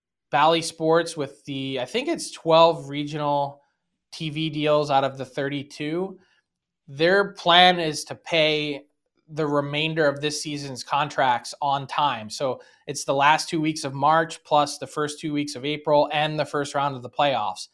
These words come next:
That's all expected to go off without a hitch.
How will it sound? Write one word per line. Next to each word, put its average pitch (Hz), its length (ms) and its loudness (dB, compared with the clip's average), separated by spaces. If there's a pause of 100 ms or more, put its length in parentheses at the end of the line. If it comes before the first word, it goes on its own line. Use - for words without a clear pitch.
(300)
That's 180 220 4
all 175 280 8
expected 165 500 -2
to 151 60 -6
go 151 200 4
off 147 240 4
without 131 260 0
a 131 60 -4
hitch. 151 480 -2